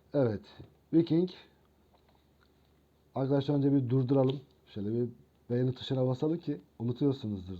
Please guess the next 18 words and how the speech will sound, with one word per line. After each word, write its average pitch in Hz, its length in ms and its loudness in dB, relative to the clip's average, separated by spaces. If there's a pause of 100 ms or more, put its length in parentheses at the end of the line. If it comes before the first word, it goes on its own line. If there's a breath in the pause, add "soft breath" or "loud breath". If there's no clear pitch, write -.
diye 95 160 -8
düşünüyorum. 110 500 -10 (600 loud breath)
Onun 110 160 -4
için 147 300 -8 (720)
Bodo 120 300 0
maçına 123 320 -2
geçmeden 113 460 -2
önce 117 300 -6
şöyle 107 220 -4
bir 120 180 -2
beğeni 110 260 -2
tuşuna 139 360 -12
basalım. 90 280 -12 (1400 soft breath)
Evet, 131 280 0
Viking 170 360 2 (300)
Bodo 123 240 2
maçı. 120 360 -8 (100)
Arkadaşlar 139 600 -6